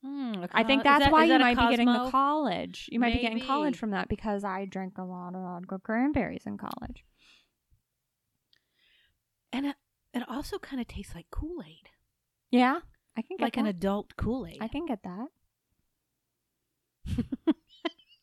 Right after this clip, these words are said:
Speaker 2: Hey,
Speaker 1: I'm just
Speaker 2: whatever.
Speaker 1: staring at you. No,
Speaker 2: Yeah,
Speaker 1: that's good. That's a
Speaker 2: whatever.
Speaker 1: good
Speaker 2: It's
Speaker 1: one.
Speaker 2: a good, it's a, it's a good one.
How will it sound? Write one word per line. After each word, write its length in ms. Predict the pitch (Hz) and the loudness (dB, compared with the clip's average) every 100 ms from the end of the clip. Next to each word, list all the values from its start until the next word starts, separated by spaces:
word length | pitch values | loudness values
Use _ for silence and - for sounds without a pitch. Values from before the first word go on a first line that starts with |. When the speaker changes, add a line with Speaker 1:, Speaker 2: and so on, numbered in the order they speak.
| - - | -20 -4
Speaker 2:
Hey, 280 | 240 214 196 - | -2 -2 -4 -6
Speaker 1:
I'm 60 | |
just 100 | 247 226 | -2 0
Speaker 2:
whatever. 180 | 233 | 2
Speaker 1:
staring 200 | 226 208 | 2 0
at 120 | 185 165 | -2 -4
you. 120 | 156 - - | -8 -10 0
No, 80 | 294 | 4
Speaker 2:
Yeah, 40 | |
Speaker 1:
that's 200 | 277 - | 4 0
good. 240 | - 339 | 0 2
That's 160 | 277 320 | 2 0
a 40 | |
Speaker 2:
whatever. 20 | 262 | -2
Speaker 1:
good 120 | 381 | -2
Speaker 2:
It's 40 | |
Speaker 1:
one. 100 | 254 | -2
Speaker 2:
a 40 | - | 0
good, 100 | 359 | 2
it's 140 | 285 302 | 2 2
a, 220 | 311 - | 0 2
it's 120 | 269 | 4
a 60 | 339 | 6
good 120 | 226 | 4
one. 220 | 233 185 | 4 0